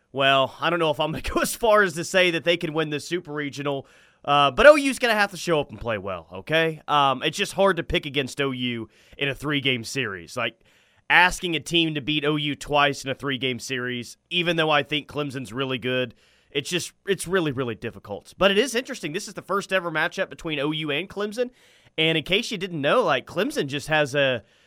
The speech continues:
like, they, they haven't been around the block very long in the sports. Um, what, in the, the past five years is when they started having a softball program out there at Clemson, and they've done some really <laughs> nice things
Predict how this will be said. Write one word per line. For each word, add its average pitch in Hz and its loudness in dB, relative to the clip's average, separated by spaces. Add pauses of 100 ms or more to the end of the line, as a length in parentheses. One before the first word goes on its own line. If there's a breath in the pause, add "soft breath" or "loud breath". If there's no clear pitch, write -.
(140)
like, 143 2
they, 170 4
they 190 4
haven't 247 0
been 190 0
around 190 4
the 156 -4
block 180 2
very 151 0
long 123 0
in 151 0
the 139 -2
sports. - -6 (100)
Um, 135 0
what, 156 2
in 143 -6
the, 143 -2
the 95 -20
past - -4
five 160 2
years 127 -6 (480)
is 147 -2
when 143 0
they 147 0
started 151 -4
having 165 0
a - -2
softball 127 -2
program 123 -4
out 123 -4
there 120 -6
at - -12
Clemson, 165 -6
and 139 -2
they've 151 -2
done 175 -6
some 95 -16
really 175 0
<laughs> - -4
nice - -2
things 180 -4